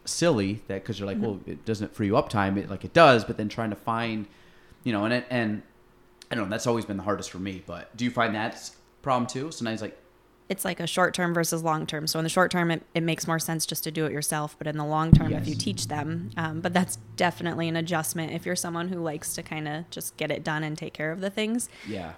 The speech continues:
Speaker 2: I think I've realized too, especially in those first couple of months with the transition, with how busy I was, I realized how quickly, like,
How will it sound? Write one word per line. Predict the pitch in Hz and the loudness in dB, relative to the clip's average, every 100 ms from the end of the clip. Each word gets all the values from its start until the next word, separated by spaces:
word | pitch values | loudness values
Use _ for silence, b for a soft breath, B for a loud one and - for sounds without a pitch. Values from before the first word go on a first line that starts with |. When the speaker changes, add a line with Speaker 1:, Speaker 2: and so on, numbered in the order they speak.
| - | 2
Speaker 2:
I | 180 | 4
think | 185 180 | 4 2
I've | 170 165 | 0 2
realized | 165 165 160 - | 2 2 2 -2
too, | - 175 165 160 156 | 0 2 2 2 -2
especially | 165 - 165 - 170 160 | -4 2 2 4 2 2
in | 160 | 0
those | 156 | -2
first | - 160 - | -2 -2 -2
couple | 156 160 | -4 -2
of | 156 | -2
months | 156 151 - | -2 -2 -4
with | 170 | -4
the | 156 | -4
transition, | - 151 160 151 175 | -4 -4 -2 -4 -4
with | 165 | -6
how | 160 147 | -4 -4
busy | - 147 170 175 | -2 -2 0 0
I | 185 | 2
was, | 196 202 202 B B B B B - | 2 2 0 B B B B B 0
I | 165 | 2
realized | 160 160 160 156 - | 4 4 4 2 -2
how | 160 | -6
quickly, | - 160 156 156 | -2 -4 -2 -2
like, | 151 151 156 - | -2 -4 -8 -14